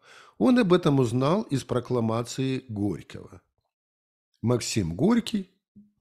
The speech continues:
известный на весь мир писатель, написал свою прокламацию, полторы страницы, я её сегодня прочитал, которая начинается с обращения ко всем добрым людям планеты.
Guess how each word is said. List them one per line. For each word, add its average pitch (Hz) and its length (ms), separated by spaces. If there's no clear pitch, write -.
известный 95 640
на 95 120
весь 87 280
мир 78 240
писатель, 151 680
написал 135 500
свою 117 220
прокламацию, 165 920
полторы 101 380
страницы, 131 560
я 104 140
её 92 140
сегодня 92 380
прочитал, 120 640
которая 92 300
начинается 90 920
с - 180
обращения 156 680
ко 113 180
всем 196 480
добрым 135 560
людям 127 460
планеты. 95 720